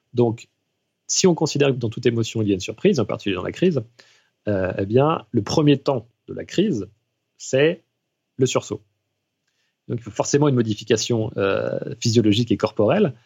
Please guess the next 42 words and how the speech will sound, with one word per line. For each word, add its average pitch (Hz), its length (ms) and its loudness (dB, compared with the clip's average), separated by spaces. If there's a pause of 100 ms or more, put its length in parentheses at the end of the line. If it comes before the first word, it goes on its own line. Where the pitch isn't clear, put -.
(580)
qui - 100 -18
soit 113 160 0
d'abord 139 400 0
perçue 233 400 -4 (440)
implicitement, 107 680 -6 (840)
et 151 120 6
ensuite, 220 580 -2
le, 139 280 2
le 120 160 2
déploiement 123 460 2
de 123 80 0
l'émotion 113 320 2
va 156 140 2
se - 80 -8
faire. 104 180 2 (140)
Donc, 107 240 -8
on 113 80 -2
a, 139 140 2
dans 120 180 -2
notre 113 160 -2
modèle, 143 180 2
on 131 100 0
a 107 60 2
considéré 107 540 0
que - 120 -2
la 113 220 2
phase 117 220 2
de 113 80 2
la 95 100 0
crise, 190 300 2
et - 20 4
les 101 80 2
premiers 147 260 4
moments 127 180 0
de 117 40 0
la 107 80 0
phase 107 140 0
de 101 80 2
la 101 100 -4
crise, 208 240 2
étaient 127 300 2 (160)
un, 113 260 -2